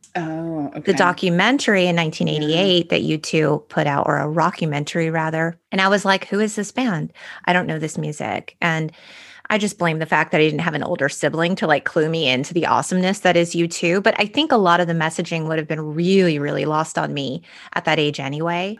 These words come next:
Speaker 1: Oh, it was, a lot of it was lost on me.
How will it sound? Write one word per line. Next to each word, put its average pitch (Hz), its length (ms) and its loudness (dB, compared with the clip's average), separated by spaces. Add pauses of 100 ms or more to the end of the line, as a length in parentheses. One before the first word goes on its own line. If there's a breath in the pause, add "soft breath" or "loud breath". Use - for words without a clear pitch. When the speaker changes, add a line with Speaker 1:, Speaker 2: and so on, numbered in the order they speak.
Speaker 1:
Oh, 196 380 4
it 226 140 2
was, 208 260 0
a 190 80 4
lot 175 280 4
of 160 100 -2
it - 140 -4
was 143 180 -6
lost - 340 -8
on - 160 -8
me. - 200 -10